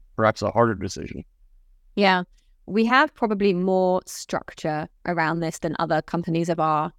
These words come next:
Speaker 2: our size and our stage. We have been running since the beginning, uh, reviews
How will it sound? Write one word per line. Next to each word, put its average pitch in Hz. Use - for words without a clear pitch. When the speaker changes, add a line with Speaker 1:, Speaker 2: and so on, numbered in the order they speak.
Speaker 2:
our 156
size 170
and 170
our 147
stage. 165
We 240
have 240
been 202
running 175
since -
the 185
beginning, 165
uh, 170
reviews 196